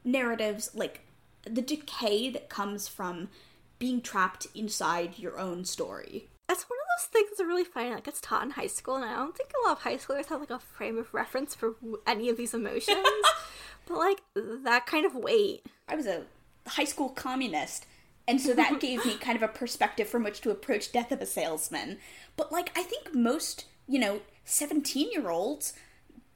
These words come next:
Speaker 1: kind of don't have those tools in their toolbox yet.
Speaker 2: Yeah.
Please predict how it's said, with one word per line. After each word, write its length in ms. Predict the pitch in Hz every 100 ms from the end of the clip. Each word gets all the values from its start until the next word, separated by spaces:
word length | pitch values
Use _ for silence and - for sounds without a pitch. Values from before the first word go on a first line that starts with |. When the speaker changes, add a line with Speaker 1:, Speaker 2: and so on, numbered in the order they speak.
| -
Speaker 1:
kind 160 | - 330
of 80 | 381
don't 240 | 285 302 -
have 300 | 277 294 294
those 320 | 294 247 - -
tools 280 | - 311 359
in 100 | 262
their 120 | 202
toolbox 720 | - - 226 - - - -
yet. 260 | - - - - _ _ -
Speaker 2:
Yeah. 360 | 370 381 320